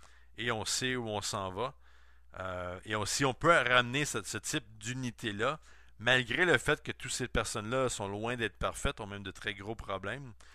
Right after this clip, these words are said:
on peut quand même arriver à, à, à, en fait, à, à orchestrer, euh, une reprise économique et sortir le monde entier de cette, euh, de ce danger de guerre, euh, mondiale, euh, nucléaire qu'on voit pointer, euh,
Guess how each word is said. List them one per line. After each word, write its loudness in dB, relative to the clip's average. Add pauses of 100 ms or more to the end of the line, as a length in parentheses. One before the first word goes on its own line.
(220)
on -6
peut -4
quand 0
même 0
arriver 0
à, 0
à, -6
à, -4
en -12
fait, -12
à, -6
à -8
orchestrer, -2 (560)
euh, -10
une -2
reprise 4
économique -2
et -4 (420)
sortir 2
le 4
monde 2
entier -2 (520)
de 2
cette, -6
euh, -6
de -10
ce -4
danger 2
de -2
guerre, -2
euh, -6
mondiale, -2 (460)
euh, -8
nucléaire -4
qu'on -10
voit -4
pointer, -10
euh, -6